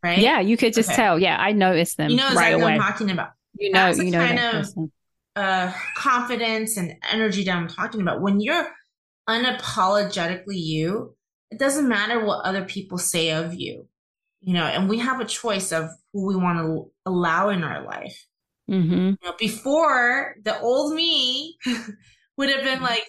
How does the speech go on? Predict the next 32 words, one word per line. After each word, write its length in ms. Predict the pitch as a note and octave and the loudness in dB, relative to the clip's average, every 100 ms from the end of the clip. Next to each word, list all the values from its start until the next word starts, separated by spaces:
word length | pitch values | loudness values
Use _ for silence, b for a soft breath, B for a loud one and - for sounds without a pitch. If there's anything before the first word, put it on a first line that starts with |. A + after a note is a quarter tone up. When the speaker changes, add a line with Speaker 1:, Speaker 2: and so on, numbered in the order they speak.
| - | -2
Speaker 1:
hung 260 | D#4+ D#4+ | 0 0
up, 180 | D#4+ D4+ | 0 0
like, 140 | D4+ - | -2 -2
"Oh, 480 | A#4 C5 A#4 G4+ G4+ | 0 2 2 0 -4
that 180 | G4+ G4+ | -4 -4
person 280 | G#4+ G#4+ G4+ F#4+ | -6 -6 -8 -10
said 320 | - G#4+ - | -10 -10 -10
this 360 | F#4 G4+ - F4 | -10 -12 -10 -10
about 320 | E4+ D#4+ D#4 | -4 -4 -6
me." 440 | D4+ C4+ G3+ - _ _ _ _ _ _ | -10 -8 -8 -10 _ _ _ _ _ _
Now 240 | G#3 B3 C#4+ | -6 -4 -2
it 60 | |
doesn't 200 | B3 B3 | -4 -4
even 380 | B3 A#3+ A3+ F#3+ - | -6 -6 -6 -8 -2
bother 320 | F3 - A3+ | 0 2 0
me. 200 | F3+ - | -2 -4
In 180 | G3 G3 | -4 -2
fact, 220 | A3 A3 | -2 0
I 60 | G#3+ | -2
teach 300 | G3 A3 G#3+ | -2 -6 -4
my 140 | G3+ | -4
kids 300 | F3+ A3 A3 | -2 -6 -8
this. 260 | - C3 - | -8 -8 -4
Whatever 320 | F#3 G3+ B3 | -2 0 0
they 160 | G#3 G3 | -2 -2
say, 140 | G3+ | -4
it's 160 | F#3+ - | -8 -8
their 180 | F#3 F#3+ | -8 -6
problem. 300 | F#3 E3 C#3 | -4 -6 -8
It's 140 | D#3 | -6
not 180 | E3 D#3 | -6 -4
my 140 | F3 | -6